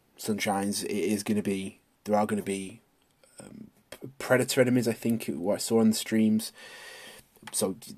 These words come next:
potentially can cause you damage, so you will have to try and tackle them, whether that's sort of sneaking around. I think I did see that there was weapons. At one point I didn't remember seeing it, but when I've rewatched the,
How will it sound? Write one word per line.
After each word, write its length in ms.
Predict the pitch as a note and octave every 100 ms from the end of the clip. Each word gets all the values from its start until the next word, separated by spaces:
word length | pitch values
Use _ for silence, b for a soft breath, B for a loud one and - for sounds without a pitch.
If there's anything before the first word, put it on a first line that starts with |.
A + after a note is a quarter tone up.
| _
potentially 500 | - - A2+ G#2+ G#2+
can 320 | - - G#2+
cause 380 | G#2 - G#2 G2+
you 60 | G2+
damage, 500 | A2 A2 A#2 A#2+ -
so 140 | -
you 120 | G2+ G2
will 160 | G2+
have 200 | - -
to 80 | -
try 180 | - G2+
and 80 | G2+
tackle 340 | A2+ - -
them, 220 | A2+ A2
whether 220 | G#2+ F#2+
that's 240 | F#2+ F#2 -
sort 240 | - C#2+
of 40 | -
sneaking 460 | - G#2+ - G#2
around. 480 | G3+ G#3 G3 G#3 G#3 B B B
I 140 | -
think 300 | - B2 B2+
I 40 |
did 280 | A2 A#2 A2+
see 180 | - B2+
that 160 | B2 A2+
there 80 |
was 160 | B2 A#2
weapons. 540 | A#2+ - - C#3+ D3
At 100 | A#2
one 220 | F#2+ A#2+ A#2
point 280 | B2+ A#2+
I 60 | -
didn't 300 | - A#2 A2
remember 320 | A2 A2 A2
seeing 320 | - A2+ A#2+
it, 160 | B2+ -
but 160 | G2 - B B B -
when 160 | A2+
I've 80 | G#2+
rewatched 540 | A2+ G#2 G2 - -
the, 520 | G#2+ G#2 G2 F#2+ -